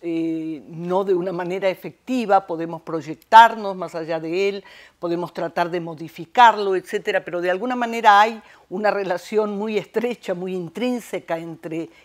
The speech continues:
el ser y el cuerpo que nos ha tocado. Eh, voy a leer un, el, el comienzo, si,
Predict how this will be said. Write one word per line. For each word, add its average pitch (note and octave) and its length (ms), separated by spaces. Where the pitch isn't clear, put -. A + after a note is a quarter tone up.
el F3+ 180
ser F#3+ 500
y E3+ 100
el D#3+ 140
cuerpo F#3 400
que - 80
nos D#3 220
ha E3 120
tocado. F#3+ 520
Eh, F3+ 640
voy C#4+ 260
a F4 60
leer C4+ 200
un, B3 260
el, G#3 200
el F#3 180
comienzo, G#3 920
si, F3 580